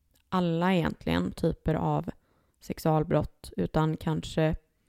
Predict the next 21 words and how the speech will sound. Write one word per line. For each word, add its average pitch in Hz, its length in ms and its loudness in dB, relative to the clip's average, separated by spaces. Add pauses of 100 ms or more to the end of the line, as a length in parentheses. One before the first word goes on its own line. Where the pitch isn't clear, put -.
(340)
alltså - 260 0
alla 214 380 6
reagerar 240 380 4
ju 151 80 2
olika 170 440 -2
på 196 80 2
alla 175 80 4
de 165 100 2
här - 80 -2
sakerna, 175 340 0
men 170 120 0
om 170 80 0
vi 180 220 -2
u-, 180 160 0
alltså - 180 -2
utgår 175 320 0
från 165 140 -4
att 165 60 -2
det 175 60 -6
kanske 165 220 0
är 156 240 2